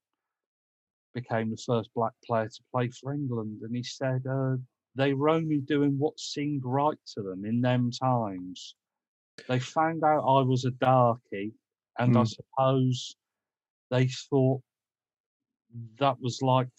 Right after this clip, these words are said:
Speaker 1: finding out I was foreign.
Speaker 2: Yeah,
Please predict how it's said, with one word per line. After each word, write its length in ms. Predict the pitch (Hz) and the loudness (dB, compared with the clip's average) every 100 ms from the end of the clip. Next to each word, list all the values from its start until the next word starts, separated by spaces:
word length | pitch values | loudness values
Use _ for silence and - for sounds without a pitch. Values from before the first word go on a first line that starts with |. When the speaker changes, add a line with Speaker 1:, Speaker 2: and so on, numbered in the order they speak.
| - | -6
Speaker 1:
finding 340 | 143 131 127 131 | 0 2 2 2
out 220 | 131 135 | 2 4
I 120 | 131 | 2
was 200 | 127 123 - - - | 2 0 -4 -10 -4
foreign. 420 | 147 135 95 82 _ _ _ _ _ _ _ _ _ _ _ | -2 0 -2 -6 _ _ _ _ _ _ _ _ _ _ _
Speaker 2:
Yeah, 520 | 214 269 170 104 101 | 4 8 8 6 2